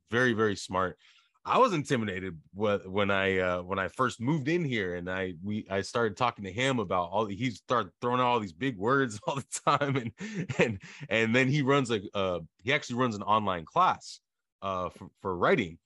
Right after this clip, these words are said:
So I, in the, you know, in my other room, I overhear,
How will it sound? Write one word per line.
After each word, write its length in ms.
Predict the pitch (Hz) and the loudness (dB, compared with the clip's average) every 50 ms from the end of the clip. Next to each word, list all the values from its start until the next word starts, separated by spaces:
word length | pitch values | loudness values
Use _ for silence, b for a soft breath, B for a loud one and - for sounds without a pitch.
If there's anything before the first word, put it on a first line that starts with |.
| _ _ _ _ - | _ _ _ _ -10
So 160 | - 127 113 | -2 2 4
I, 140 | 110 110 107 | 4 4 2
in 180 | 98 107 113 | 2 0 0
the, 240 | 110 113 110 107 90 90 | 2 2 2 2 0 -4
you 120 | 113 110 | -4 -2
know, 180 | 98 95 95 98 | 0 0 0 0
in 80 | 95 | 0
my 100 | 98 98 | 2 2
other 180 | 104 110 104 95 | 2 2 2 0
room, 280 | 98 123 139 135 123 | 0 0 0 0 0
I 120 | 110 98 95 | 0 0 2
overhear, 640 | 98 98 95 95 92 92 123 120 117 113 104 98 - | 0 0 -2 -4 -10 -8 -6 -2 -2 0 -2 -2 -4